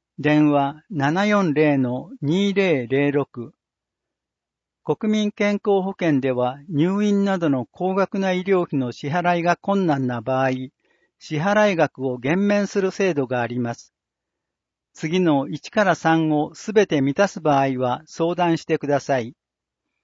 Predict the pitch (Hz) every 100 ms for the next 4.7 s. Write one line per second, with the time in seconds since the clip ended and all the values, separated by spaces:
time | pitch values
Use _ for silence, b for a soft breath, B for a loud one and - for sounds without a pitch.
0 | _ _ _ _ _ _ - 147 - 175
1 | 160 - _ _ - 175 196 208 190 185
2 | 180 - 170 - 202 202 196 170 151 117
3 | - 151 156 156 143 151 _ _ _ -
4 | 139 202 202 160 135 120